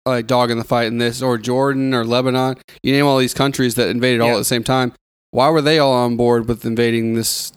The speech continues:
Speaker 1: this new country?
Speaker 2: They didn't want the Jewish people there, and they wanted an, an, an Arab country there, and they just wanted to kill all the Jews.
Speaker 1: Uh.
Speaker 2: Yeah. It
Speaker 1: And there's
Speaker 2: was
Speaker 1: no other side of that. This is like,
Speaker 2: No,
Speaker 1: that's
Speaker 2: it was, like, an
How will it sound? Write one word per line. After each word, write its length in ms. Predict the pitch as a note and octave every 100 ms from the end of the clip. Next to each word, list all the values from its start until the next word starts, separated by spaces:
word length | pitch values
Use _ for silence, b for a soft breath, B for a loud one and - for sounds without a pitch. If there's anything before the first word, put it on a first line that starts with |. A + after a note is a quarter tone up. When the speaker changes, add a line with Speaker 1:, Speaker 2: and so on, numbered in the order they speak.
| _
Speaker 1:
this 280 | A#2 A2 -
new 140 | A#2
country? 560 | A2 A#2 A2+ A#2 A#2 B2 _ -
Speaker 2:
They 280 | C3+ D#3+ D3+
didn't 340 | D#3 D#3+ D3
want 380 | D#3 D#3 D#3 -
the 100 | C#3
Jewish 340 | A#2+ C3+ C#3+ -
people 260 | D3 D#3
there, 360 | E3 F#3 A3 A3
and 140 | D#3+ C#3+
they 100 | C#3+
wanted 340 | C#3+ C#3+ C#3
an, 200 | C3+ C3
an, 320 | B2+ C#3+ C3
an 220 | F2+ B2+ C3
Arab 420 | D3 D#3+ D#3+ D3+
country 340 | D3+ D3 E3
there, 200 | D#3+ F3 D3+
and 100 | D3
they 60 |
just 200 | D3 D3
wanted 160 | D3 C3+
to 60 | B2
kill 180 | C#3+ C3
all 80 | A#2
the 100 | G#2
Jews. 340 | G2 E2+ - _ _ _ _ - B B _
Speaker 1:
Uh. 760 | C3+ D3 D#3 C#3+ A#2 - - - - - - - _ _
Speaker 2:
Yeah. 220 | C3+ A2 - _ _ _
It 180 | F3+ F#3+
Speaker 1:
And 80 | G#3
there's 100 | F3+
Speaker 2:
was 140 | D#3+ E3
Speaker 1:
no 220 | F#3+ F3+
other 200 | F3 D#3+
side 320 | - E3 C#3
of 100 | A#2
that. 260 | A2+ A2+ D2+
This 200 | A#2+ A#2
is 180 | A2+ F3+
like, 80 | A3
Speaker 2:
No, 120 | G3+
Speaker 1:
that's 160 | A#2+
Speaker 2:
it 140 | F3 F#3
was, 380 | F#3+ F3+ E3 -
like, 260 | E3 D#3 -
an 220 | D#3+ C#3